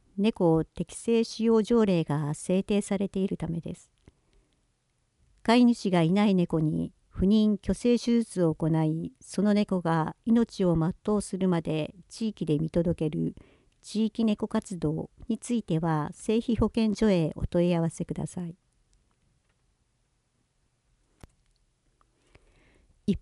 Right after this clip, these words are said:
般家庭、公共施設からの燃やせるゴミ排出量、紙類の資源化量の比較。問い合わせ、住民環境課環境係。電話、八零一の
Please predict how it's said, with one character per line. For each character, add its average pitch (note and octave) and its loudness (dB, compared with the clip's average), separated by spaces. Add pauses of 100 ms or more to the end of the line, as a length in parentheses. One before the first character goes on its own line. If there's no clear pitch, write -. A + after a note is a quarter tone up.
般 A#3+ 4
家 B3 0
庭、 D#3+ 2
公 A3 0
共 B3+ 2
施 - -4
設 - -2
か F#3 -2
ら E3 0
の D3+ -4 (180)
燃 F3 0
や A3+ 0
せ A3 -2
る A3 2
ゴ G#3 0
ミ G3 -2
排 G#3+ -2
出 - -10
量、 D3+ 0 (100)
紙 A3 2
類 G3+ 0
の D3+ 2
資 - -8
源 G#3+ 0
化 A3 0
量 E3+ 2
の C#3+ 0
比 - -8
較。 D3 -6 (880)
問 G3 0
い G3 0
合 F#3+ 0
わ F#3 0
せ、 E3+ -2 (100)
住 A3 0
民 A#3 2
環 G#3 -2
境 F#3+ -2
課 E3+ -4 (140)
環 G3 -2
境 F#3 0
係。 E3+ -4 (760)
電 E3 2
話、 E3 -2
八 A3 -6
零 A#3 6
一 F#3 -4
の D3+ -2